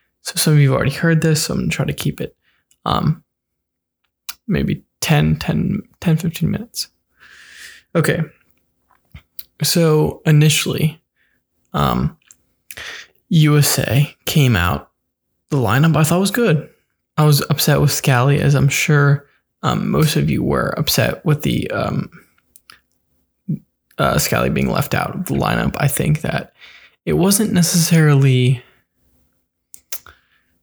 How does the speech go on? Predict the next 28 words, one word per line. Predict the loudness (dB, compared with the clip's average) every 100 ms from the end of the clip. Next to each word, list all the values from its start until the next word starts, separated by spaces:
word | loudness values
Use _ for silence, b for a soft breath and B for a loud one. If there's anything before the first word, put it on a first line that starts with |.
| _ _ _ _ 2
I |
mean, | 4 2 0
expected | -2 -2 -2 -2 0
he | 0
was | 2
gonna | 2 0
start, | 0 -2
but | 0 -2 -4 -14 _ -4
I |
thought | -2 0 0 -2
that | -4 -4
he | -4 -2
would | 0
at | 0
least | 0 0 0
be | -2 -4 -6 _ _ _
dressed | -4 -2 0 -2 -4 -8
for | -8 -4
the | -4 -4
game, | -4
and | 0
he | 2
wasn't, | 2 0 -2 -2 -4
which | -4 -4
was | -4 -4
definitely | -4 -4 -2
a | -2
surprise. | -2 -4 -4 -6